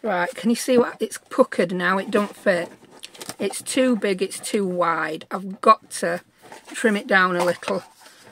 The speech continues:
So, because that side's a little bit bigger, I will trim it down there first. And then I will see if it fits. So I'm just doing this by guesstimation.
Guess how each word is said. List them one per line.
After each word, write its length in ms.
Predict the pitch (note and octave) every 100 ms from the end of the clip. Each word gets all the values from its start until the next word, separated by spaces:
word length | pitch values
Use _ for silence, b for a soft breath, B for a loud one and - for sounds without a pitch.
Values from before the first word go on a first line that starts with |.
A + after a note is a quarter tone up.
| B B -
So, 440 | - - G3+ F#3+ F3+
because 320 | F#3+ F#3+ -
that 260 | A#3+ A#3+
side's 400 | - A#3 G#3+ G3+
a 60 | G#3+
little 260 | G#3 - G3+
bit 300 | G#3 F#3+ - - -
bigger, 420 | C#4+ A3+ G#3+ G#3+ - b b b
I 60 | F4
will 140 | E4+
trim 300 | - - B3+
it 100 | A#3
down 320 | G#3 G3+ G3+
there 240 | F#3+ F#3 F3+
first. 760 | - E3 D#3 D3+ - - - - B B B
And 140 | G3+
then 200 | A3+ A3+
I 160 | A#3 G3+
will 140 | G3
see 240 | - G#3
if 180 | F#3 -
it 120 | - -
fits. 840 | - D#3+ - _ - - - - b b b
So 160 | - A3+
I'm 100 | G#3+
just 200 | C#4 -
doing 280 | C#4+ C4+
this 200 | A3+ G#3
by 300 | - G3+ F#3+
guesstimation. 1400 | F3+ G3 F#3+ - - F#3+ G#3+ A3+ - A3+ A3 A3 - -